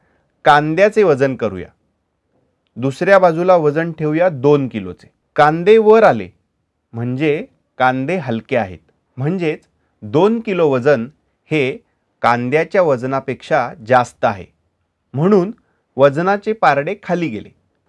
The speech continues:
आता आपण एक किलोचे वजन ठेवूया. आता काटा बरोबर मध्ये आलाय,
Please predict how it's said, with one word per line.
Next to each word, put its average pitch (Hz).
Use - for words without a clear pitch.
आता 147
आपण 220
एक 240
किलोचे 180
वजन 117
ठेवूया. 92
आता -
काटा 135
बरोबर 143
मध्ये 151
आलाय, 117